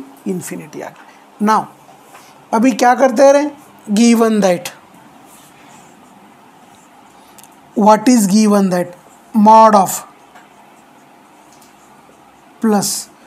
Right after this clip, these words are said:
two x plus five equal to zero। No. From equation one।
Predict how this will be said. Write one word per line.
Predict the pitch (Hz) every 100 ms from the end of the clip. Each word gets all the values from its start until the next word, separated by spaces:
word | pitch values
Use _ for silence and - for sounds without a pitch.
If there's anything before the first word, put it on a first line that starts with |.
| - _ _ - -
two | 277 240
x | 233 233 233
plus | - 226 220 - -
five | 208 220 220 220
equal | 208 - 208 202 -
to | 233 170
zero। | 180 165 - _ - _ _
No. | - - - _ - - - - - _ - -
From | - 208 220 208 151 - - - - -
equation | 220 - 214 208 202 208 185 156 - - _ -
one। | 185 165